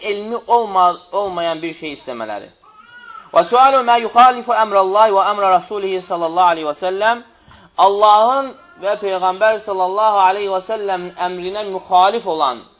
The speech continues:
zid olan bir şeyləri istəmələri. Ə, Sunan Əbu Davudda gəlmişdir və həmçinin İmam Əhmədin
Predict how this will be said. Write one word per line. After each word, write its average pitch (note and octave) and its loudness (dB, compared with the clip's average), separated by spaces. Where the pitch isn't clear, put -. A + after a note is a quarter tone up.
zid G3 -10
olan G3 0
bir F3+ -4
şeyləri D#3 -6
istəmələri. A#2+ -8
Ə, D3 -2
Sunan G#3+ -4
Əbu F3+ -2
Davudda E3 0
gəlmişdir E3 -8
və D3+ -6
həmçinin D#3 -10
İmam D#3+ -8
Əhmədin D3+ -10